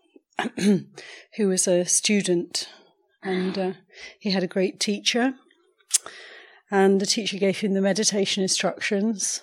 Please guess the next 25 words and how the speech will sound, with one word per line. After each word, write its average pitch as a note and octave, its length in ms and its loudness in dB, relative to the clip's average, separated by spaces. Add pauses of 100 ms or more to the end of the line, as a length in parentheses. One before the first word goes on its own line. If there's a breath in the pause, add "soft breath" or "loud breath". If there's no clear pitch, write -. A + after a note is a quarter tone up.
simple G3+ 400 -4
instructions, F#3 1000 -6 (1040 loud breath)
and F#3+ 120 2
sent G3+ 300 2
him G3 120 2
off - 420 -4 (160)
to - 120 -6
a F3 60 -4
cave E3+ 720 0 (1700 loud breath)
to - 100 -2
meditate. F3+ 760 0 (520 soft breath)
And F#3 140 -4
he G3 100 0
was F#3 120 0
a F#3 60 0
monk, F3+ 420 0
so G3+ 160 -4
he'd F3 180 -4
go F3+ 160 -2
for - 160 -8
an F3+ 60 -4
alms F#3 320 -2
round F#3+ 240 -2
every G3+ 220 -2
day, G#3+ 420 -2